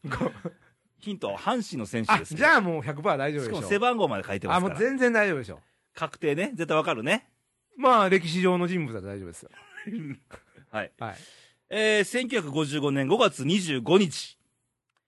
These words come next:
Speaker 2: 福島県出身。
Speaker 1: あー。
Speaker 2: 千九百七十八年。
Speaker 1: 七十八年。
Speaker 2: 阪神タイガースドラフト一位。背番号は三番。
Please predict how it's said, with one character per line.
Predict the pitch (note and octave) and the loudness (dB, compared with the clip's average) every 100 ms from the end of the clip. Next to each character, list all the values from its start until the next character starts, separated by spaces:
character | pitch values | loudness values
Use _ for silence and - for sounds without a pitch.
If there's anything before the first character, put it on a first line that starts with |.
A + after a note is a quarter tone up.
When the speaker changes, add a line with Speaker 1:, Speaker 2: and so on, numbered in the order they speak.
| _ _ | _ _
Speaker 2:
福 | - | -4
島 | G3+ C4+ A3+ | 0 2 2
県 | C#3 A#2 | 0 -2
出 | C3+ | -4
身。 | B2 G3 C3+ F2+ _ _ _ _ _ _ _ _ _ | -2 -2 -2 -6 _ _ _ _ _ _ _ _ _
Speaker 1:
あ | G#2 G2+ - G1+ | -12 -12 -14 -16
ー。 | - | -4
Speaker 2:
千 | A#3 A#3 | -2 0
九 | C4+ F#3 | 2 0
百 | B2+ | 2
七 | E3 D4+ C#4 | 4 4 4
十 | B3+ G3 | 2 2
八 | D3+ D3 A3 | 2 0 0
年。 | F3 F2 _ _ _ _ - | 0 -2 _ _ _ _ -6
Speaker 1:
七 | G3+ A3+ | -2 -2
十 | A3 | -2
八 | G#3 G#3+ | -4 -2
年。 | G3 B2 - | -2 -2 -2
Speaker 2:
阪 | A3+ G#3+ A3+ | -2 -2 -4
神 | G#3+ | 2
タ | A3+ | 2
イ | G3 | 4
ガ | D#3 | 2
ー | |
ス | C3 | 0
ド | F#3+ | 0
ラ | A3 | 2
フ | |
ト | A3+ | 2
一 | A3 C4 | 0 0
位。 | F#3 G2+ _ _ _ _ _ _ - | -2 -4 _ _ _ _ _ _ -12
背 | D3+ D#3 | 0 4
番 | B3+ | 4
号 | G#3+ | 4
は | C3 | -2
三 | - G3 B3 | 2 0 4
番。 | B3+ | 0